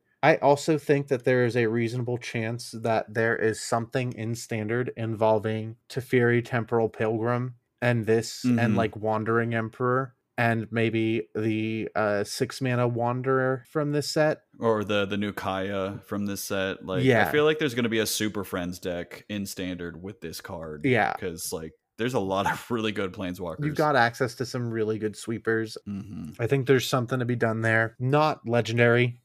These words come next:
Speaker 1: Why on earth would it be?
Speaker 2: <laughs> They don't do legendary lands or, or a lot of legendary artifacts anymore 'cause it feels bad when you, like, you know, have to play the second legendary.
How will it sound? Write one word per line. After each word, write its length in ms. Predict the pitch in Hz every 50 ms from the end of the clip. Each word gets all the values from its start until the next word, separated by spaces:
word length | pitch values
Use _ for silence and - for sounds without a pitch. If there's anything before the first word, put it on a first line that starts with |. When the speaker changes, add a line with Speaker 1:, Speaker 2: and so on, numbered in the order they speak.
| _
Speaker 1:
Why 440 | - 120 123 120 120 123 123 117 120 120 -
on 120 | - 117 120
earth 240 | 117 117 113 - -
would 140 | 117 113 113
it 100 | - 110
be? 300 | 113 113 113 113 120 _
Speaker 2:
<laughs> 40 | - - - _ - 110 - _ _ 131 - - _
They 200 | 107 104 110 120
don't 160 | 120 127 120
do 160 | 107 113 104 101 101
legendary 480 | 98 98 92 95 98 95 92 90 90
lands 420 | 85 90 90 92 90 92 95 90 92
or, 320 | 87 87 87 87 90 - - - _
or 80 | - 98
a 60 | 101
lot 200 | 98 95 95 92
of 80 | 92
legendary 560 | 90 95 110 117 104 87 92 92 95 95 95 95
artifacts 540 | 92 95 95 98 95 - 98 85 - - 107
anymore 420 | 101 98 98 98 98 98 101 101 95
'cause 220 | - 117 110 135
it 120 | 175 180
feels 320 | 180 - 208 214 226 220 -
bad 340 | - 110 - - 175 - 101
when 160 | 110 107 110
you, 260 | 113 120 123 123 127
like, 300 | 123 123 127 131 - -
you 80 | 147 143
know, 120 | 143 147
have 180 | 143 147 147 -
to 80 | - 151
play 380 | - 156 156 156 156 156 151
the 180 | 151 - 156 151
second 340 | - 170 175 - - - -
legendary. 600 | 95 92 - 82 87 - - - 58 69 104